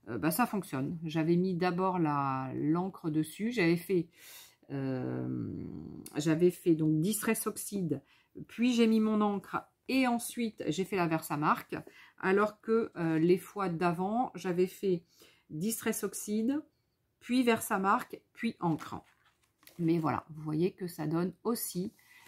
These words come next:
Et puis, bah, du coup, j'ai mis, euh, deux, deux encres différentes, deux couleurs différentes. Donc, du coup, euh, bah, je trouve que c'est, bah, c'est juste génial, quoi.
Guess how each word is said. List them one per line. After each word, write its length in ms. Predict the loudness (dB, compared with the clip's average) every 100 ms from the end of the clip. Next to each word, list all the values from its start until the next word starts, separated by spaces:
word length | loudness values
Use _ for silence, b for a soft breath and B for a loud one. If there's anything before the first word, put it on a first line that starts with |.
| -2
Et 100 | -2
puis, 160 | 4
bah, 100 | 6
du 180 | 6 4
coup, 180 | 0 -2
j'ai 180 | 2 4
mis, 320 | 6 4 2
euh, 240 | 0 0
deux, 560 | -4 -2 0 2 4 4
deux 300 | 2 0 0
encres 280 | -4 -2 -2
différentes, 540 | -4 -4 -2 -2 0
deux 100 | -2
couleurs 300 | -2 -2 -4
différentes. 560 | -4 -6 -6 -4 -6 -8 -10 B B B -8
Donc, 320 | 0 2 4
du 200 | 4 2
coup, 520 | 0 -6 -6 -2 2 4
euh, 840 | 4 4 4 4 2 -2 -2 -2
bah, 180 | 0 2
je 100 | 4
trouve 360 | 2 0 -8 -4
que 160 | 2
c'est, 400 | 2 4 4 4
bah, 160 | 2 0
c'est 180 | 4 4
juste 280 | 4 -2 -6
génial, 400 | -6 -4 -4 -6
quoi. 200 | -10